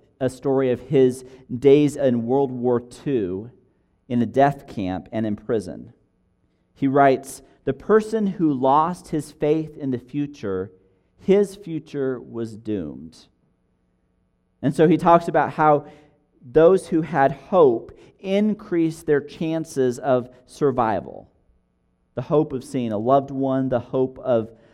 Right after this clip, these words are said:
of one, of, of a dream that they possessed, the hope that they had,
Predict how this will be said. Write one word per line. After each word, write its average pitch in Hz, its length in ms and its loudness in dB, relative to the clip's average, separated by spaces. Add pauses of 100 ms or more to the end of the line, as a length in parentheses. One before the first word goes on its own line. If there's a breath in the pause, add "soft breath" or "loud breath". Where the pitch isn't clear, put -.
(120)
of 120 160 -2
one, 135 560 0
of, 123 300 -4
of 117 340 -2 (140)
a 120 100 -2
dream 139 580 -4
that 135 160 -4
they 135 140 0
possessed, 120 1000 -6 (1700)
the 127 120 -4
hope - 560 -2
that 127 140 -6
they 127 140 -2
had, 92 600 -10